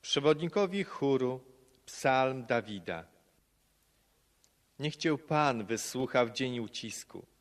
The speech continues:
Imię Boga Jakubowego niech Cię strzeże. Niech Ci ześle pomoc ze świątyni i niech Cię wesprze z Syjonu. Niech wspomni wszystkie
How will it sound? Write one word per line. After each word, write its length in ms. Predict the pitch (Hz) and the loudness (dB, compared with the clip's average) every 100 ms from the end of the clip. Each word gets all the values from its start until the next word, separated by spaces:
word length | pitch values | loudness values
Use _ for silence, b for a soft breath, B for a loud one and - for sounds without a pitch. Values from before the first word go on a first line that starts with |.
| _ b b b b _ | _ b b b b _
Imię 300 | 151 180 180 | 0 4 4
Boga 380 | 123 170 196 196 | 6 6 6 6
Jakubowego 840 | 190 - 180 165 139 165 156 117 | 4 4 6 6 8 8 6 4
niech 200 | 104 101 | 2 -4
Cię 220 | - 110 | -6 -8
strzeże. 720 | 98 - - - 127 120 95 80 _ _ _ _ _ b b b b | -8 -6 -4 2 2 2 -4 -10 _ _ _ _ _ b b b b
Niech 280 | 131 165 160 | -2 -2 -2
Ci 180 | - 170 | -4 2
ześle 500 | 160 190 - 185 170 | 4 4 4 2 2
pomoc 680 | - 190 190 190 185 - - | 4 2 4 0 0 -12 -10
ze 240 | 131 165 | -2 -2
świątyni 880 | 160 - 165 147 - 156 120 87 80 _ _ _ _ _ _ _ _ | 0 0 0 0 -2 -4 -4 -8 -12 _ _ _ _ _ _ _ _
i 120 | - 143 | -4 0
niech 280 | 160 143 | 0 -2
Cię 460 | - 151 143 139 131 - | -6 0 2 2 -2 -2
wesprze 600 | 156 156 - - - 98 | 0 0 -6 -8 -8 -8
z 140 | - | -10
Syjonu. 600 | - 113 107 113 107 90 - _ _ _ _ _ _ _ _ _ - | -8 -4 -2 -2 -2 -6 -14 _ _ _ _ _ _ _ _ _ -4
Niech 180 | 165 180 | -4 -2
wspomni 540 | - - 202 190 202 | -6 2 2 4 0
wszystkie 760 | - - 208 - - 202 190 | -2 -2 -2 -4 0 4 4